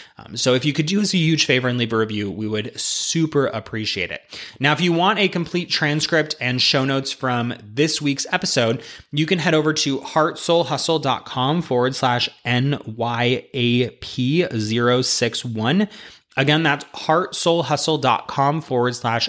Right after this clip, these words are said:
N Y A P zero six one for Not Your Average Podcast,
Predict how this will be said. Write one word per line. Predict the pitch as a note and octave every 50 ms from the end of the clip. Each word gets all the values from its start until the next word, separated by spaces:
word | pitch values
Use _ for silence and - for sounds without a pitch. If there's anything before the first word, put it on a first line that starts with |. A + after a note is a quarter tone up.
| - _ -
N | A#2+ B2 B2 B2+ C3+ C#3+ - -
Y | - G#2+ A2+ A#2 A#2 A#2 A#2 A2+ A#2 - -
A | - A2 A2+ A2 A2 A2+ G#2+
P | - _ - - D3 D3 D#3 E3 D#3 D#3+ - - - _ _ _ A2+
zero | A2 A#2+ C3 C3+ C3+ C#3 C#3 C3 C3 -
six | - - - - A#2+ G#2+ - - - - - -
one | - G#2+ A2 B2+ C3+ C#3+ C#3+ C#3+ D3 D3+ D3+ - - - _ _ _
for | - A#2+ A2+ A2 A2 -
Not | A2 A2+ A#2+ B2+ C#3 E3 F#3 - -
Your | E3+ C#3 C3 - -
Average | - A#2 B2+ B2 B2+ C3+ B2+ B2+ B2 - -
Podcast, | - - - E3+ E3 E3+ E3 - - D#3+ D#3 D3+ - -